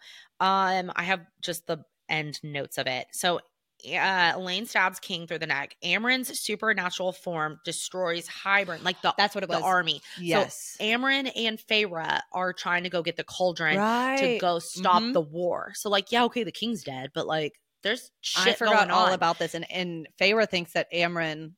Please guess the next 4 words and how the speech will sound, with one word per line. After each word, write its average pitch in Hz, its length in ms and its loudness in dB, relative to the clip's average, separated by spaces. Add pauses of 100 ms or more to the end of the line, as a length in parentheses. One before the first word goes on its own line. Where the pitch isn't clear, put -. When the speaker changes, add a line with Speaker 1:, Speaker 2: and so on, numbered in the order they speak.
(100)
Speaker 2:
like, 143 460 -4 (680)
betrays 185 480 0
her. 170 80 -4
Speaker 1:
Sir, 151 300 -6